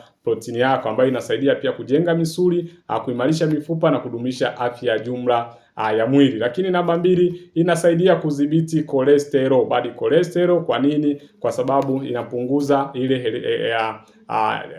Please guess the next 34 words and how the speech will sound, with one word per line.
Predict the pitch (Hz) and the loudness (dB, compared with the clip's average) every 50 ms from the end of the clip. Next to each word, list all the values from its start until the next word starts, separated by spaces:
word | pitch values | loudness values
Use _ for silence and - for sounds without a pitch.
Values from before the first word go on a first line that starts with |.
| 85 - - | -14 -6 -2
cholesterol | 120 127 143 143 139 127 120 113 | 2 2 2 2 0 -2 -4 0
mbaya | 113 135 160 175 175 | 2 2 2 2 2
ambayo | 160 139 131 131 | 0 -2 -2 -4
tunasema | - - - - 127 127 123 127 - | -6 -6 -6 -4 -4 -4 -4 -4 -4
L | 113 110 110 | -4 -4 -4
D | 113 113 | 0 2
L, | 127 160 196 202 202 208 208 208 - - _ _ | 2 4 4 4 4 2 2 0 -6 -16 _ _
ambayo | - 113 117 131 127 131 131 123 | -10 -4 0 0 2 2 0 0
ni | 117 113 | -4 -4
mbaya | 113 110 139 170 170 170 160 | -2 0 2 2 4 4 2
na | 139 | 2
kuongeza, | 127 - - 113 113 117 120 131 131 123 120 131 - - - - - _ | -2 -4 -8 -8 -8 -4 -2 -2 -2 0 0 0 0 0 -4 -10 -14 _
ah, | - 110 | -8 -8
cholesterol | 107 - - 113 123 139 147 147 - 147 135 131 127 127 | -6 0 0 2 4 4 2 2 2 2 2 2 2 2
nzuri | 127 131 156 180 185 170 151 | 2 2 4 4 6 6 4
ambayo | 127 123 127 123 | 4 2 -2 -4
tunasema | 123 117 110 - 131 123 127 123 120 120 - - _ _ _ | -4 -6 -4 -2 -2 -2 -2 -2 -4 -4 -8 -12 _ _ _
H | - 120 120 120 120 - - 127 123 123 123 - _ | -4 -2 -2 -4 -4 -8 -10 -10 -10 -12 -14 -14 _
H | - 110 107 107 - 117 110 | -6 -6 -6 -6 -10 -12 -10
D | 113 120 123 - | -10 -10 -6 -2
L. | 143 143 127 117 107 | 0 2 2 0 0
Kwa | 113 117 | 0 -2
hiyo | 123 120 - | -2 -2 -2
kama | 131 127 123 | -4 -4 -4
una | 117 110 | -4 -6
changamoto | - 120 110 110 117 156 220 220 - 180 | -6 -8 -6 -6 -4 -4 -4 -4 -4 -4
ya | 165 | -2
cholesterol, | 165 165 156 160 165 165 - 170 160 156 151 | 0 0 0 0 0 0 0 0 2 4 4
wamekwambia | 139 123 - - - 113 - 160 175 170 | 2 0 -2 -6 -10 -10 -6 -4 -2 0
hospitalini | 170 165 160 - 151 156 165 170 165 | 0 0 -2 -2 -2 -2 0 0 -2
una | 160 151 | -2 -2
mafuta | 147 143 143 - - 160 | -2 -4 -6 -6 -6 -6
ma-, | 143 143 143 139 139 | -4 -2 -2 -4 -4
machafu, | 139 135 135 - 165 160 160 | -6 -6 -2 -2 -2 -2 -2